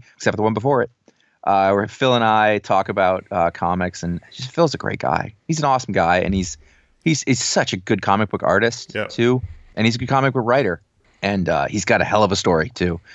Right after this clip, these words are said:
Speaker 1: So, uh, I adv-, I advise everyone to go listen to that one. Um, Booksplode is coming up. We, we do, uh, Booksplode one month and Talksplode the other month. So this month, November,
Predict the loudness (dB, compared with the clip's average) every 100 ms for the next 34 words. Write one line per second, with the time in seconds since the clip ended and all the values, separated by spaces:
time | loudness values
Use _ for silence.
0 | -20 -18 -6 0 2 2 2 2 4 4
1 | 2 2 0 2 0 0 -2 -4 -4 -4
2 | -4 -4 -2 0 2 2 0 -2 -8 -16
3 | -2 2 4 2 0 -2 -2 -2 -4 -6
4 | -6 -6 -6 -4 -4 -2 2 2 2 2
5 | 2 2 4 4 2 -2 _ -14 -8 -2
6 | 2 2 0 0 -2 -2 -4 -2 0 2
7 | 4 4 2 0 0 0 2 2 2 0
8 | -2 -2 0 0 2 2 2 0 -2 -2
9 | 0 2 2 2 2 2 2 0